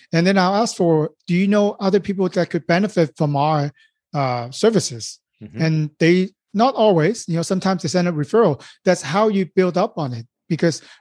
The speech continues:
Speaker 1: while it's fresh. So maybe, uh, Susan from the marketing department is seeing what, uh, you know, the other colleagues are doing.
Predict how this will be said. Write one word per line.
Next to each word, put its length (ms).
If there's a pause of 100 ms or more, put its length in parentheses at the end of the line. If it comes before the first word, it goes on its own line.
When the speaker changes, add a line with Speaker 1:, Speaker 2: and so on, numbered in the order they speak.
Speaker 1:
while 200
it's 120 (120)
fresh. 380 (260)
So 220
maybe, 680 (260)
uh, 220
Susan 580
from 280
the 100
marketing 400
department 520 (260)
is 180
seeing 380
what, 280 (160)
uh, 340 (120)
you 180
know, 60
the 160
other 200
colleagues 380
are 60 (140)
doing. 240